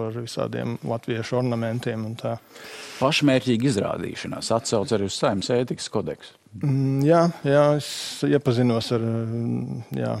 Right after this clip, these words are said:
Speaker 1: ar tādu punktu, arī nebiju izlasījis iepriekš
Speaker 2: Mm.
Speaker 1: to visu dokumentu, bet jā.
Speaker 2: Eh, nu, tai, tas, kas tā karikatūrā nebija vēl iespējams, ko nebija iespējams paredzēt, varbūt bija, eh, tur bija,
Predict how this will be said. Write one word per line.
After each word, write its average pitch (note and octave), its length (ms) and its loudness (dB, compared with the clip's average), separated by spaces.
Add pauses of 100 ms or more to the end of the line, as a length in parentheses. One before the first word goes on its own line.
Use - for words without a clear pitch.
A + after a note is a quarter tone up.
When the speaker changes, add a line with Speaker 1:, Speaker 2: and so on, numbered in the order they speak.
(120)
Speaker 1:
ar A#2+ 100 -4
tādu A2+ 340 0
punktu, B2+ 360 0
arī B2 200 2
nebiju C3 520 2
izlasījis C3+ 600 2 (220)
iepriekš F2+ 400 0
Speaker 2:
Mm. F#2+ 40 -4
Speaker 1:
to A#2 120 -2
visu C3 680 -2
dokumentu, C#3 640 2
bet C3+ 240 -4
jā. A2+ 200 -4 (760)
Speaker 2:
Eh, A2+ 200 4
nu, B2 100 6
tai, A#2 400 4
tas, C#3 240 4
kas - 160 -2
tā G#2+ 160 6
karikatūrā A2 600 4 (160)
nebija D3 340 6
vēl B2 220 4
iespējams, G#2 340 0
ko A#2 120 2
nebija C3 280 4
iespējams A#2 320 0
paredzēt, G#2+ 320 2
varbūt G#2 320 0
bija, D3+ 240 2 (320)
eh, G2+ 320 2
tur D3 100 4
bija, A#2 220 4